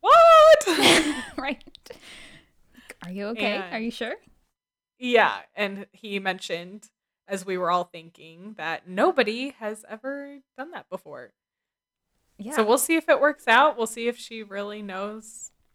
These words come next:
Speaker 1: what she
Speaker 2: Yeah.
Speaker 1: wants, what she's looking for. Hopefully, I hope it works out for her.
Speaker 2: Right.
Speaker 1: But we'll
Speaker 2: Who
Speaker 1: see.
Speaker 2: knew that it was that easy?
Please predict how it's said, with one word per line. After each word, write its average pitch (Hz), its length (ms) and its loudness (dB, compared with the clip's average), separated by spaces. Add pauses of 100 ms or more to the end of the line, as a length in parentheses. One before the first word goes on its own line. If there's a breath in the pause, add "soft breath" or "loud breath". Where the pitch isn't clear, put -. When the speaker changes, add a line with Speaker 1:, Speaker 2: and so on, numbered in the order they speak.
(220)
Speaker 1:
what - 160 -20
she - 120 -18
Speaker 2:
Yeah. 180 60 -10
Speaker 1:
wants, 214 460 -10
what 208 180 -12
she's 208 360 -14
looking 202 260 -14
for. 262 600 -10 (1000)
Hopefully, 277 600 -4
I 214 160 -4
hope 247 240 -4
it 254 100 -4
works 254 260 -6
out 233 220 -2
for 240 120 -4
her. 294 280 -8 (400)
Speaker 2:
Right. 233 220 -8
Speaker 1:
But 190 80 -12
we'll 247 100 -4
Speaker 2:
Who 247 60 -4
Speaker 1:
see. 262 120 -4
Speaker 2:
knew 262 200 -6
that 202 260 -10
it 208 40 -12
was 202 120 -12
that 196 200 -12
easy? 214 440 -14